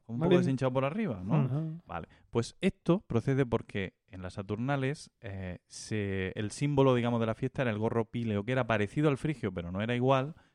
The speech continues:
Speaker 1: Era un poco más viril, un poco más erecto.
Speaker 2: Menos fofo.
Speaker 1: Sí, no tenía esa parte final, esa cap-, capucha desprendida, sino que era cónico, perfecto. Y que era, eh,
Speaker 3: O de un gnomo.
Speaker 1: simbolizaba así,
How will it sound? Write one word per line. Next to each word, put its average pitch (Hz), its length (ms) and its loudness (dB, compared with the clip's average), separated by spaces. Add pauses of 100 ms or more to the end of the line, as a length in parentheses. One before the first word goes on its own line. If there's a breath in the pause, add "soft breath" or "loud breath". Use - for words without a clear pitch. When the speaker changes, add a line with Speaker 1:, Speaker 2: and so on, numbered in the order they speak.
(140)
Speaker 1:
Era 107 120 0
un 110 80 0
poco 104 240 -2
más 101 520 -4
viril, 131 440 -2
un 127 80 -4
poco 104 240 -4
más 98 640 -6
erecto. 131 560 -4
Speaker 2:
Menos 160 260 4
fofo. 135 300 -4
Speaker 1:
Sí, 117 80 2
no 110 120 2
tenía 117 260 4
esa 107 180 -2
parte 110 260 0
final, 104 580 0
esa 104 160 -4
cap-, 101 160 -4 (240)
capucha 104 520 -2
desprendida, 120 560 2
sino 98 260 -2
que 101 60 -2
era 101 420 0
cónico, 120 560 -2
perfecto. 127 560 -4 (640 soft breath)
Y 160 140 2
que 156 140 4
era, 180 280 2 (100)
eh, 123 240 0
Speaker 3:
O 160 60 6
de 165 100 6
un 170 140 6
gnomo. 156 340 4
Speaker 1:
simbolizaba 131 680 4
así, 127 200 -4